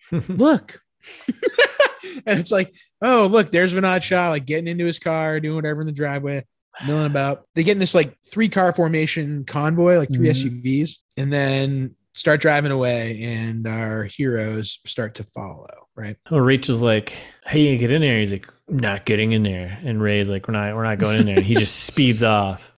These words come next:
Speaker 1: Um, and it's kind of a, I don't know, this whole sequence didn't make any sense to me. So he just speeds off. I don't know where he's driving 'cause he's, he drives past the hitman guy, right?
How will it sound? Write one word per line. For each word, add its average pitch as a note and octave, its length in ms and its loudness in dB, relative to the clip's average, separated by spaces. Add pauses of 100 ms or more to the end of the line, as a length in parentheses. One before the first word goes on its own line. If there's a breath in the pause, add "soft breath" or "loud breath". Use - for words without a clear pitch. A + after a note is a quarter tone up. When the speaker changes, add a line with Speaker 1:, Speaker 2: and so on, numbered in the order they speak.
Speaker 1:
Um, G#2+ 500 -4
and C3+ 100 -4
it's C3+ 160 2
kind D4 280 -2
of D3 100 4
a, A2+ 100 -4
I - 120 -8
don't E3 100 -8
know, C3 240 0
this B2+ 240 -4
whole G3+ 220 -4
sequence D#3+ 420 -2
didn't C3 160 -2
make B2 160 -4
any A2+ 120 -2
sense D3+ 300 -6
to C3 60 -6
me. G#2+ 80 -4
So A#2 140 -6
he E3 160 0
just B3 300 -2
speeds D#3+ 340 -2
off. C3+ 140 2
I D#3+ 40 -4
don't F3 80 0
know A#3 80 2
where F#3 100 4
he's C3+ 200 4
driving A#2+ 460 -2
'cause - 100 -8
he's, A2 220 -2 (460 loud breath)
he D#3 80 -6
drives F#3 280 0
past E3+ 500 -4
the D#3+ 80 0
hitman A#2+ 540 -4
guy, G#2+ 220 2
right? A2 400 0